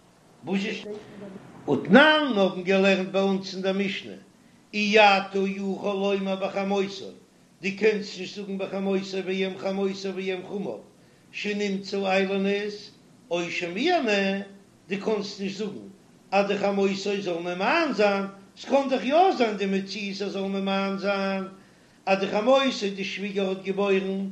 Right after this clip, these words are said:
ווען זי נאך געווען איז, א קטנה. אין דער שמעון האט גענומען איר טאכטער. אין דער מאן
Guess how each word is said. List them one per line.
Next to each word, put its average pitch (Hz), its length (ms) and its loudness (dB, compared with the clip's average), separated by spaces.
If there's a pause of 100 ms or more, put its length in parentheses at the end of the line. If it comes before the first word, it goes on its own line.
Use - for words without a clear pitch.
(420)
ווען 202 360 4
זי 190 120 -4
נאך 196 200 -2
געווען 196 220 -2
איז, 185 120 -4
א 202 140 -2
קטנה. 254 460 0 (3500)
אין 208 100 -6
דער 208 140 4
שמעון 262 440 4
האט 190 200 -2
גענומען 190 440 0
איר 208 260 0
טאכטער. - 420 -2 (1700)
אין 202 140 -2
דער 196 180 4
מאן 269 240 4